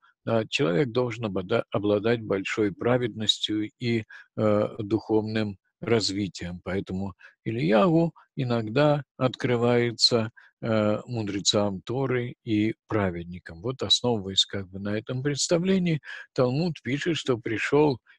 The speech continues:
Ильягу, пророк Ильягу, да, э, помянут добру, это обычное выражение, вот, э, и ждал у входа, пока я не закончу молиться. Он жда-, ждет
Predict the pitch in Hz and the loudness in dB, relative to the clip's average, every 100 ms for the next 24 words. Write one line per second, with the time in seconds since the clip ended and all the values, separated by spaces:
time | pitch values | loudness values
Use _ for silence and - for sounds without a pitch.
0 | _ 131 120 107 101 95 104 156 110 101 | _ -2 0 2 2 0 -2 -2 0 0
1 | 120 123 - 104 98 98 87 - 143 180 | 0 -4 -4 -4 -4 -6 -6 -4 -4 -4
2 | - - _ 123 139 143 - - - - | -10 -20 _ 2 2 -2 -12 -20 -20 -20
3 | _ - _ _ _ _ 143 143 139 123 | _ -20 _ _ _ _ 4 6 8 6
4 | 113 - 135 151 143 123 98 107 87 127 | 2 2 4 6 4 2 2 0 2 6
5 | 170 156 110 104 101 104 - 107 101 98 | 8 8 6 0 0 -2 -4 -4 -6 -2
6 | 107 107 180 190 175 170 147 - - 127 | 0 4 4 4 4 4 2 -4 -6 -2
7 | 127 120 - - 139 127 123 117 _ _ | 0 -2 -6 0 4 4 2 0 _ _
8 | 151 135 120 156 196 196 190 - 139 120 | 2 2 4 6 6 6 0 -2 -4 -4
9 | - 131 127 156 175 160 131 180 185 165 | -4 0 2 2 0 0 0 2 2 2
10 | 131 120 107 131 135 - 135 127 _ _ | 2 0 -2 -4 -4 -6 -6 -8 _ _
11 | 135 131 113 104 - - 87 - _ - | 2 4 4 2 2 0 -2 -14 _ -8
12 | 135 113 98 120 127 98 113 113 | -6 -2 -2 0 -2 0 2 2